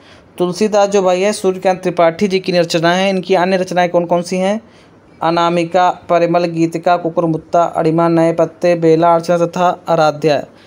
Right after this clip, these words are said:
इत्यादि। ये काहे की रचना है? तुलसीदास जी की रचना है। ठीक, तो ये जो जितनी भी रचनाओं वाला chapter मैं अलग से आपको करवाऊँगा, जिसमें प्रत्येक कवि, कवि या लेखक की, जैसे, जैसे आगे सूर्यकांत त्रिपाठी, त्रिपाठी निराला,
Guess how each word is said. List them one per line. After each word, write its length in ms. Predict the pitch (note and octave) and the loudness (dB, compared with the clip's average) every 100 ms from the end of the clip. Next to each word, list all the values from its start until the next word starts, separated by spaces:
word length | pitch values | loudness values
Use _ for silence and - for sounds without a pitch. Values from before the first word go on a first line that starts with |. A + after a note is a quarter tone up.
| - F3 | -10 -8
इत्यादि। 440 | E3 E3+ E3 F3+ | -4 2 2 2
ये 80 | F3+ | 0
काहे 280 | F3 F3 F#3 | 2 2 2
की 100 | G3 | 0
रचना 240 | F#3+ G3+ | 0 -2
है? 200 | A3 - - | -2 -4 -6
तुलसीदास 400 | F3+ E3+ F3+ E3+ | -4 0 2 2
जी 120 | E3 D#3+ | 0 0
की 120 | E3 | 0
रचना 220 | D#3+ D3 | 0 -2
है। 140 | C#3 | -4
ठीक, 320 | C#3 A#3 C#4 - - - - - - - - _ _ - _ _ _ - - | -4 -4 -4 -8 -20 -20 -20 -20 -20 -20 -20 _ _ -20 _ _ _ -20 -4
तो 340 | F#3+ G3 G3 F#3+ | 2 2 2 0
ये 220 | F3 G3 | -2 -2
जो 80 | G#3+ | 0
जितनी 360 | G3+ G3 G#3 A#3 | -2 -2 0 2
भी 80 | A#3 | 0
रचनाओं 400 | G#3 G3 G#3+ A3 | 0 0 2 2
वाला 120 | G#3+ | 2
chapter 400 | G#3+ G3+ - G#3 | -2 -2 0 2
मैं 140 | G#3 | 2
अलग 260 | F3+ F#3 G3 | 2 2 0
से 160 | - | 0
आपको 260 | G3 F#3+ F#3+ | 0 0 -2
करवाऊँगा, 680 | F#3+ F3 E3 F#3 F#3+ G3 - - - - E3+ | 0 0 2 2 2 0 -2 -14 -20 -18 -8
जिसमें 380 | F3+ G3 G3+ G3 | -6 -2 -4 -2
प्रत्येक 560 | F#3+ - G#3 G#3+ - - - - _ _ - | -4 0 0 0 -6 -20 -20 -20 _ _ -2
कवि, 320 | F#3+ F#3+ G3 F#3+ - E3+ E3+ - | 0 2 2 2 0 -6 -8 -2
कवि 240 | F#3+ F#3 F#3+ | 0 4 2
या 60 | |
लेखक 440 | F3+ F3 E3+ G3+ - | 4 0 0 -4 -2
की, 240 | F3 C#3+ - - | -4 -4 -10 -10
जैसे, 240 | E3+ F#3 F3+ | -8 -4 -2
जैसे 340 | F#3 G3 F3 | 0 0 0
आगे 380 | F3+ F3 G3 F#3 | 0 0 0 0
सूर्यकांत 380 | F#3+ F#3 F3+ F3 | 0 0 0 -2
त्रिपाठी, 520 | F3 E3+ D#3+ - E3+ | 0 0 -2 -2 -4
त्रिपाठी 580 | - - E3 E3 D#3+ E3+ | -4 -8 -6 -2 -2 0
निराला, 320 | D#3+ C#3 C3 | 0 0 -2